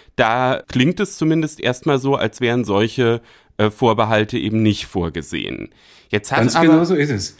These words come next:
Speaker 1: jetzt
Speaker 2: Also in, in dem Schengener Durchführungsübereinkommen, äh, werden die Vertragsparteien ermächtigt, in Artikel fünfundfünfzig Absatz eins Buchstabe B, ist es übrigens,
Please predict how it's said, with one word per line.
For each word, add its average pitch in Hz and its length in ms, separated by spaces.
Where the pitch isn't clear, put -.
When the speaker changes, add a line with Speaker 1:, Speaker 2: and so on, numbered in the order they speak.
Speaker 1:
jetzt 123 160
Speaker 2:
Also 120 440
in, 123 280
in 127 120
dem 120 240
Schengener 135 380
Durchführungsübereinkommen, 156 1200
äh, 120 400
werden 123 440
die 120 300
Vertragsparteien 131 1080
ermächtigt, 113 800
in 127 140
Artikel 123 360
fünfundfünfzig 151 800
Absatz 123 420
eins 127 280
Buchstabe 117 460
B, 120 260
ist 151 140
es 135 100
übrigens, 139 480